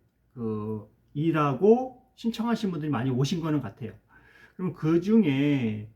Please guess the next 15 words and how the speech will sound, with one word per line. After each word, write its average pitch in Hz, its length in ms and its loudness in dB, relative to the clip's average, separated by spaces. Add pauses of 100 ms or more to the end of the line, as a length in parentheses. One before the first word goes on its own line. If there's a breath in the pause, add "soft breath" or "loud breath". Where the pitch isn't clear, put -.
(180)
정말로 139 560 -2
진정한 143 840 2
이제 117 380 -4
난민으로서 151 540 0
인정받는 143 460 2
사람이 127 400 -2
이제 139 100 0
몇 110 160 -2
사람이나 139 460 -2
되냐라는 117 960 -4
것들이 117 720 -6
조금 - 260 -10
의문인 147 320 2
것 131 80 -4
같습니다. 107 600 -8